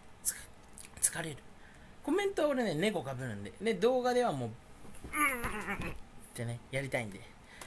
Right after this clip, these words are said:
てか、君が逆切れしてきたんでって。してないですよ。あなたが最初から切れてきたんじゃねえか。逆切れってことはしてきてる。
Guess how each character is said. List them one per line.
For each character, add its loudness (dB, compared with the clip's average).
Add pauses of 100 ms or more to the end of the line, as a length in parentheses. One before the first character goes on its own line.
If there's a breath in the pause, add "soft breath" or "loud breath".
(220 loud breath)
て 0
か、 4
君 -2
が 4
逆 0
切 6
れ 4
し 6
て 0
き -6
た 2
ん 0
で -2
っ -4
て。 -14 (600 loud breath)
し -4
て 2
な 0
い -2
で -2
す 0
よ。 -2
あ 2
な 8
た 6
が 2
最 4
初 -2
か -2
ら -6
切 0
れ 4
て -2
き -6
た -2
ん -6
じ -8
ゃ -8
ね -8
え -12
か。 -14 (440 loud breath)
逆 4
切 0
れ 10
っ 0
て 2
こ 6
と 2
は 2
し 0
て -6
き -10
て -4
る。 -10